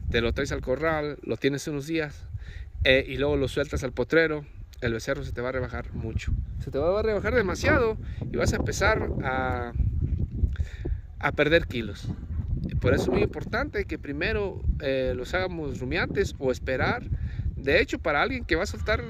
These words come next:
becerros al potrero, es más recomendable soltar becerros, para mi gusto, de trescientos kilos. Como este carajo que está aquí, este cemental. Este es de la entrena de Jorge, este es de las colas.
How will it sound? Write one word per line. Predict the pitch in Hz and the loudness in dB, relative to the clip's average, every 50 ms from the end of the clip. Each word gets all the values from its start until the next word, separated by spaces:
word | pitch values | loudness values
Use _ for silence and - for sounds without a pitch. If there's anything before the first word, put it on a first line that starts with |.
| 208 185 | -6 -4
becerros | 156 147 143 - 208 226 220 | -4 -4 -2 -2 -4 -2 -2
al | 196 175 156 147 135 127 123 120 | -2 -2 -2 -2 -2 -2 -2 -2
potrero, | - - 127 120 - 202 233 240 - 135 - - - - | -2 -4 -4 -2 0 0 0 0 0 -2 -6 -8 -10 -10
es | - 139 139 139 143 147 | -6 -4 -2 -2 -2 0
más | 165 190 202 | -2 -2 -2
recomendable | 196 180 - 156 175 170 170 - 180 196 202 185 180 175 | -2 -4 -4 -6 -6 -6 -6 -6 -6 -4 -4 -4 -4 -4
soltar | 160 - 135 131 - 160 165 170 | -6 -8 -8 -4 0 0 0 0
becerros, | 165 143 - 175 165 - 185 180 - - - - - - - - - | 0 -2 -2 -2 0 0 -2 -2 -2 -2 -2 -2 -2 -4 -6 -4 0
para | 131 123 | 0 0
mi | 123 131 - | 2 2 0
gusto, | - 202 254 247 - - 226 | 0 0 0 -2 -2 -4 -4
de | 170 139 | -4 -4
trescientos | 123 - - - 131 147 - - | -4 -6 -6 -6 -8 -8 -10 -14
kilos. | - - - - - - - - - - - - - - - - - | -14 -14 -12 -10 -8 -8 -10 -10 -12 -14 -16 -16 -14 -16 -16 -16 -14
Como | - - 131 | -8 -4 -2
este | 139 - - - | -2 -2 -2 -2
carajo | - 143 127 127 131 120 | -4 -4 -4 -4 -6 -8
que | - | -10
está | - - 123 | -10 -6 -6
aquí, | 120 - - - - - - - - - - - - - - - | -6 -4 -4 -4 -6 -4 -4 -2 -4 -2 -2 -4 -4 -4 -4 -4
este | - 143 156 - - 143 131 - - - - - | -2 -4 -4 -2 -2 -4 -4 -4 -4 -6 -6 -4
cemental. | - 127 123 120 120 117 113 - 127 123 - - - - - - - - - - - - | -2 -2 -2 -2 -4 -8 -6 -6 -6 -4 -4 -2 -2 -2 -4 -4 -6 -6 -6 -6 -6 -4
Este | - - 160 - - | -4 -4 -4 -4 -4
es | 185 | -2
de | 165 | 0
la | 147 135 | 0 0
entrena | 131 - 165 175 170 | 0 0 -2 -2 -2
de | 151 135 | -2 -4
Jorge, | 123 135 147 143 131 123 | -4 -4 -4 -4 -4 -6
este | 123 - 151 | -6 -6 -8
es | 139 | -6
de | 131 | -6
las | 123 117 - | -8 -8 -8
colas. | - - - 117 - - - - | -6 -4 -4 -4 -4 -4 -4 -4